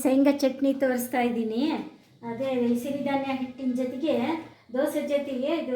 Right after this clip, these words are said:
ಶೇಂಗಾ ಚಟ್ನಿ ಚೆನ್ನಾಗಿ. ಇದೊಂದು ಕಪ್ಪು ಶೇಂಗಾ ಹುರಿದು ಸಿಪ್ಪಿ ತೆಗ್ದು ರೆಡಿ ಮಾಡ್ಕೊಂಡಿದ್ದೀನಿ. ಈ ಚಿಕ್ಕ ಕಪ್ಪು ನೋಡಿ ಇದು, ಈ ಕಪ್ಪಲ್ಲಿ, ಈ ಕಪ್ಪಲ್ಲಿ ಅರ್ಧ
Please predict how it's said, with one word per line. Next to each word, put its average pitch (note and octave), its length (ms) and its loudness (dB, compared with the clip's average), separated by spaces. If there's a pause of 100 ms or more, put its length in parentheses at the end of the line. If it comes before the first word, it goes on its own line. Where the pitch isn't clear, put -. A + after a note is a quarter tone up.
(160)
ಶೇಂಗಾ C#4 280 -2 (100)
ಚಟ್ನಿ B3+ 320 -6
ಚೆನ್ನಾಗಿ. B3+ 380 -4
ಇದೊಂದು C4 380 -2
ಕಪ್ಪು C4+ 320 -6
ಶೇಂಗಾ C4+ 380 -2
ಹುರಿದು B3 340 -2 (540)
ಸಿಪ್ಪಿ D4+ 280 -6 (120)
ತೆಗ್ದು C4+ 300 -2
ರೆಡಿ B3+ 220 0
ಮಾಡ್ಕೊಂಡಿದ್ದೀನಿ. A#3 760 -2
ಈ C#4 100 -6 (140)
ಚಿಕ್ಕ - 200 -10 (140)
ಕಪ್ಪು B3+ 300 -8
ನೋಡಿ A3 260 -8
ಇದು, C#4 140 -2 (500)
ಈ B3 40 -8 (100)
ಕಪ್ಪಲ್ಲಿ, A#3+ 420 -6
ಈ - 160 0
ಕಪ್ಪಲ್ಲಿ E4 400 0
ಅರ್ಧ C#4+ 140 -6